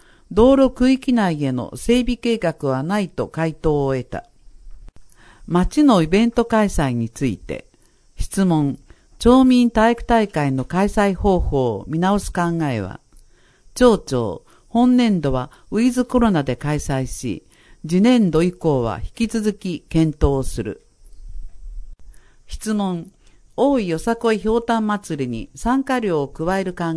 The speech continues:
えは？町長。参加料を含め、祭りのあり方や開催方法について検討する。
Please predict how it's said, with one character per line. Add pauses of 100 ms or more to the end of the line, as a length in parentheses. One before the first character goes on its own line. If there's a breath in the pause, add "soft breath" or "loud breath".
え
は？ (680)
町
長。 (220 soft breath)
参
加
料
を
含
め、 (220 soft breath)
祭
り
の
あ
り
方
や
開
催
方
法
に
つ
い
て
検
討
す
る。